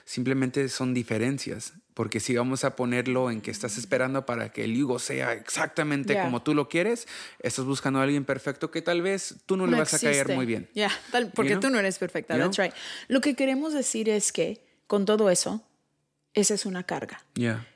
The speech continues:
Speaker 2: El tener hijos es carga. El tener, eh, un hogar, o el tener trabajos, el tener que pensar en la salud del uno al otro.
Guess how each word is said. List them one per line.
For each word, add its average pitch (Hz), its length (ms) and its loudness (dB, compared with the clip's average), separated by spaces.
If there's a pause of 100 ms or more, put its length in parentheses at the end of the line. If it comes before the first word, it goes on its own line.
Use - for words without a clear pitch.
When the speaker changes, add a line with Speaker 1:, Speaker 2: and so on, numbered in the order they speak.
(160)
Speaker 2:
El 202 160 4
tener 202 300 6
hijos - 680 -4
es 180 160 2
carga. - 320 -6 (340)
El 196 600 6
tener, 190 480 2
eh, 196 500 2
un 196 160 2
hogar, 170 460 -2 (260)
o 180 480 0 (140)
el 185 560 4
tener 185 320 0
trabajos, 170 580 0
el 175 100 -2
tener 180 360 -2
que 190 400 2 (560)
pensar 180 720 6
en 190 120 2
la 180 120 4
salud 180 480 4
del 185 180 2
uno 180 160 -2
al 175 140 -2
otro. - 400 -4